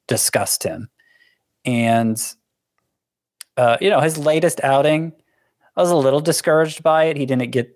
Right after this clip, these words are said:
all the swinging strikes with the changeup that he got in his first start that he got in spring training. And it's still, y-, you know, it's, it's still more likely than not that he's kind of a fringe guy all year.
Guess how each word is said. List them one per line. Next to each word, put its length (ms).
all 140
the 100
swinging 380
strikes 360
with 100
the 100
changeup 480
that 200
he 100
got 180
in 80
his 120
first 320
start 300
that 100
he 220
got 180
in 60
spring 300
training. 560
And 140
it's 140
still, 480
y-, 280
you 120
know, 180
it's, 380
it's 160
still 480
more 360
likely 460
than 240
not 380
that 160
he's 480
kind 180
of 60
a 60
fringe 340
guy 380
all 200
year. 400